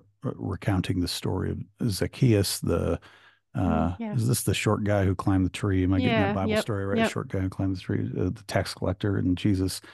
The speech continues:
Speaker 1: Jesus says, "I'm gonna go hang out at your house tonight." Is th-, that's that story,
Speaker 2: Yeah,
Speaker 1: right? This,
Speaker 2: I think
Speaker 1: yeah.
Speaker 2: so. Yep.
Speaker 1: Yeah. Um, at the end of that, uh, you, you wrote this.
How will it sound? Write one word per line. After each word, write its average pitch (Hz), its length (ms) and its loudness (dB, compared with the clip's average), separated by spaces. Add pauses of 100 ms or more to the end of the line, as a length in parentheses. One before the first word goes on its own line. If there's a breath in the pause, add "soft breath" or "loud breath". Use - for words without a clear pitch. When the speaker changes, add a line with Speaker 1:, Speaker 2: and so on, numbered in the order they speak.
(440 loud breath)
Speaker 1:
Jesus 92 320 0
says, 92 200 2
"I'm 95 80 6
gonna 92 120 6
go 92 280 4
hang 90 200 4
out 87 120 2
at - 60 2
your 87 120 0
house 85 320 -2
tonight." 101 340 0
Is 107 140 2
th-, 117 160 0
that's 98 220 2
that 90 180 0
story, 85 300 0
Speaker 2:
Yeah, 220 160 4
Speaker 1:
right? 202 100 -2
This, 92 220 -6
Speaker 2:
I - 20 -4
think 214 160 2
Speaker 1:
yeah. - 40 -14
Speaker 2:
so. 202 80 -4
Yep. 208 260 -2 (160)
Speaker 1:
Yeah. 101 160 0 (380 soft breath)
Um, 95 280 4 (460)
at 101 160 4
the 113 120 6
end 110 100 8
of 95 60 6
that, 95 220 4 (140)
uh, 90 360 -2
you, 98 220 2
you 98 340 2
wrote 90 220 0
this. 104 240 -6